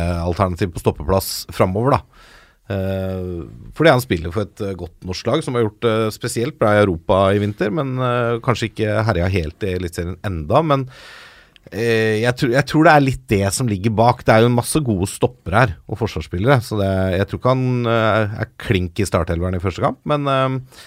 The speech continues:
jeg synes det er et fornuftig uttak. Det som bekymrer meg litt med troppen, det er keeper, eh,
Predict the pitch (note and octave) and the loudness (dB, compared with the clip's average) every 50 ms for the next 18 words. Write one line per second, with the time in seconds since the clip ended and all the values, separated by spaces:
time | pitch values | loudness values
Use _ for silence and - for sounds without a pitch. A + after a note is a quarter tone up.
0 | - _ _ _ _ _ - - - E2 - - E2+ - - - F#2+ F2+ D#2+ - | -20 _ _ _ _ _ -10 -8 -6 -6 -4 -4 -6 -6 -6 -4 -4 -4 -4 -6
1 | - - F#2+ F2 D#2+ - G#2 B2 - - - - - - A2+ A#2 A#2+ A#2 - C#3+ | -8 -6 -6 -6 -4 -4 -4 -4 -6 -10 -16 -20 -14 0 4 6 6 6 6 4
2 | D3+ E3 - - - - F#2+ E2+ E2+ E2+ G2 A2 A#2 C#3 C#3+ D3+ D3+ D#3 D#3+ D#3+ | 2 2 0 0 -2 -2 -2 -2 -2 -2 -2 0 0 0 0 0 -2 0 -2 -2
3 | D#3 E3 G3 - - C2 - - - - - - - _ - - D#3+ - - C4+ | -2 -4 -10 -16 -16 -16 -14 -14 -14 -16 -16 -18 -20 _ -2 -2 0 2 2 2
4 | A#3+ A2 - - _ _ _ _ _ _ _ _ - - A#2 E3 F3+ C#3 G#2 G2+ | 2 0 -2 -8 _ _ _ _ _ _ _ _ -4 2 4 6 6 6 2 -2
5 | - - F2+ D#2 - _ G2 F#2+ F#2 F2+ F#2 F#2 F#2 F#2 F2+ F2 F2 F2 | -4 -6 -8 -8 -6 _ -2 -2 -2 0 -2 -2 -2 -2 -2 -2 -2 -4